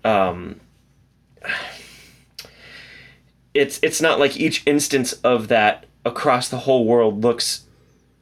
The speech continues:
so dramatically different as each instance of creativity looks so dramatically different, like a painting versus a song versus a poem versus,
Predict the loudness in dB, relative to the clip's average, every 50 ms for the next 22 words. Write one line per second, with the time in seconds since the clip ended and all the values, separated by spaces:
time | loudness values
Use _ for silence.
0 | _ _ _ _ _ -6 -4 0 4 4 4 4 4 2 2 2 2 0 0 -2
1 | 0 0 0 -2 0 0 -2 -2 0 0 2 4 4 2 0 -2 -10 -16 -20 -20
2 | -20 -20 -6 0 2 2 2 2 0 0 0 0 0 -2 0 0 0 0 -2 -4
3 | -2 0 0 0 0 -6 -4 0 2 2 2 2 2 0 0 0 0 0 0 -2
4 | -2 -4 -2 0 0 0 0 -2 -2 -2 -2 -2 -4 -2 -2 -2 -4 -4 -6 -4
5 | -4 -4 -4 -4 -8 -2 -2 -2 0 0 -2 -4 -2 -2 -4 -4 -4 -6 -8 -6
6 | -6 -2 0 0 0 0 0 -2 -4 -6 -8 -8 -8 -10 -10 -12 -4 -2 -2 0
7 | 0 -2 -4 -4 -4 -6 -4 -4 -4 -4 -4 -4 -8 -10 -12